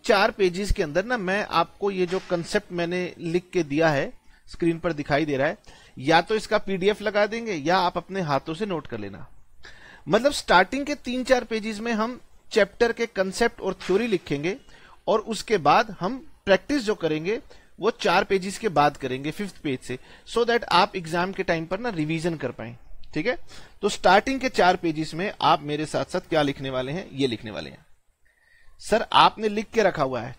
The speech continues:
ठीक है, तो आप वीडियो पॉज करके लिख लेना। स्टार्टिंग के चार पेजेस में हम ये सारी बातें लिखेंगे, पूरे चैप्टर का फॉर्मूला, कॉन्सेप्ट सब लिखेंगे। तो पहले पेज से लिखना शुरू कीजिए।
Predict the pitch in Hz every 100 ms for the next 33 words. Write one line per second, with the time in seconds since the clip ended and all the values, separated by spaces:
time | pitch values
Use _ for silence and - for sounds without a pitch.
0 | - 202 233 196 190 165 175 180 180 147
1 | 151 - 147 - 160 131 107 92 - -
2 | - - - - - - - _ - -
3 | - - - - 180 196 233 233 226 -
4 | 185 202 185 175 190 190 190 185 165 180
5 | 175 160 151 156 156 139 - 185 220 -
6 | 170 180 156 - 147 147 247 - 151 147
7 | 143 156 160 143 147 190 - 165 110 -
8 | 110 104 - _ _ _ - - 160 -
9 | 160 180 220 196 175 170 151 151 151 143
10 | 135 127 170